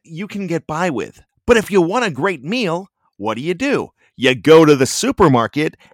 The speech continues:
and you reload. Yes, you reload. You go get some meat to go with those onions and the potatoes, and you make a pretty good stew.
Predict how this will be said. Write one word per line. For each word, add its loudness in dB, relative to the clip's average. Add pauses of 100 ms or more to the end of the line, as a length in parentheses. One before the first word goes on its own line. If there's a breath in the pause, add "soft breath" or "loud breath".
(120)
and -4
you -2
reload. 0 (100)
Yes, -10 (400)
you -14
reload. -8 (880 soft breath)
You -12
go -10
get -14 (180)
some -12
meat -18 (140)
to -10
go -2
with -6
those -2
onions -12 (160)
and -6 (120)
the -4
potatoes, -10 (120)
and -6
you -6
make -10
a -12
pretty -14
good -10
stew. -10